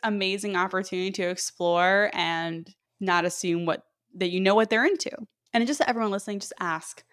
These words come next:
Ask what they like. Then t-, hopefully they'll ask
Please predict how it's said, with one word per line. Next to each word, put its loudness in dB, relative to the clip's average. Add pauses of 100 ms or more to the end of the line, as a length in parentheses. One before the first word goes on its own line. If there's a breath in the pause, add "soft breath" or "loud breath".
(220 soft breath)
Ask 4
what 0
they 0
like. -2 (320)
Then 2
t-, -20
hopefully 0
they'll 4
ask 2